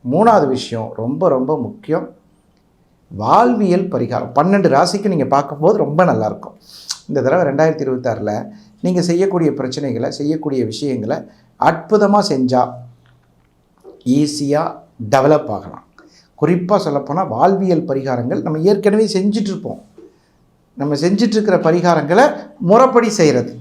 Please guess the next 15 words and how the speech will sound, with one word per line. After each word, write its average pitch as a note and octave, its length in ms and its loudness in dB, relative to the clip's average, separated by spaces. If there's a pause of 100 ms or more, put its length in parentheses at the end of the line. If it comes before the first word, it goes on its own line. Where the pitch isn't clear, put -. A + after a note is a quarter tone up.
அதுதான் E3 420 2
வந்து E3+ 400 -2
வாழ்வியல் C#3 500 0
பரிகாரம், G#2+ 440 -6
வேற C3+ 220 2
ஒண்ணும் A#2+ 180 -2
இல்ல. G2+ 200 -8 (340)
தெரியாம F#3 640 4 (120)
செஞ்சதை E3 460 2
தெரிஞ்சு G#3 220 2
செய்ய B2 360 -4
போறோம், - 160 -8
அவ்வளவுதான், A2+ 320 -6 (120)
சிம்பிளான B2 400 -6
கான்செப்ட். - 480 -8